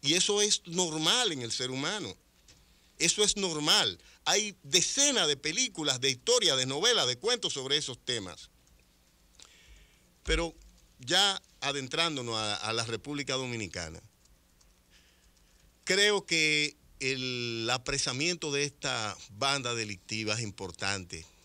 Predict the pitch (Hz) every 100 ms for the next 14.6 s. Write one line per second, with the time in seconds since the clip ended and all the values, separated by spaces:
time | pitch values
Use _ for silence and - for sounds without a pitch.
0 | _ 87 90 87 85 80 76 _ _ _
1 | _ _ _ 92 90 90 87 113 139 165
2 | 156 95 95 87 85 85 85 82 80 78
3 | 71 80 120 151 151 147 - 117 104 85
4 | 85 85 82 76 - - _ _ _ _
5 | _ - _ _ _ _ 123 127 117 113
6 | 160 185 202 180 156 135 - 110 110 95
7 | 85 - - _ _ _ _ _ _ _
8 | _ _ _ - 143 139 135 143 127 131
9 | 131 143 156 139 110 117 127 123 127 165
10 | 160 123 117 120 147 170 175 160 127 139
11 | 147 123 110 80 _ _ _ _ _ _
12 | _ - 139 143 - 139 - 120 151 185
13 | 190 - 165 147 135 156 127 127 156 160
14 | 147 123 113 113 95 90